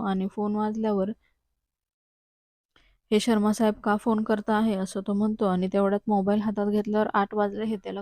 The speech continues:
कळतं आणि तो जोरात ओरडतो, "आठ वाजले?" आणि दोघांच्या मध्ये जी साडी लावलेली असते ती बाजूला करून आता कलाशी बोलत असतो, "तू मला उठवलं का नाहीस? आणि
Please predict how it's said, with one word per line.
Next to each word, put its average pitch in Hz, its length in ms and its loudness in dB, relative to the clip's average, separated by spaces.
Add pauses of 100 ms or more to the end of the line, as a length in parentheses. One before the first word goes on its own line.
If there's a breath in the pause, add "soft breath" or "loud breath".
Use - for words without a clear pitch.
कळतं 214 320 -4 (420 loud breath)
आणि 202 220 0
तो 214 100 2
जोरात 214 360 2
ओरडतो, 208 400 4
"आठ 202 280 2
वाजले?" 214 400 0 (400 soft breath)
आणि 202 280 2
दोघांच्या 196 480 2
मध्ये 196 320 2
जी 202 200 0
साडी 190 340 0
लावलेली 196 340 0
असते 202 260 -6
ती 196 160 -6
बाजूला 196 460 -2
करून 208 240 -2
आता 202 340 -4
कलाशी 190 360 -4
बोलत 196 320 -4
असतो, 208 220 -10
"तू 214 160 -8
मला 214 200 -2
उठवलं 214 440 -2
का 220 120 -4
नाहीस? 196 300 -6 (420 soft breath)
आणि 208 260 0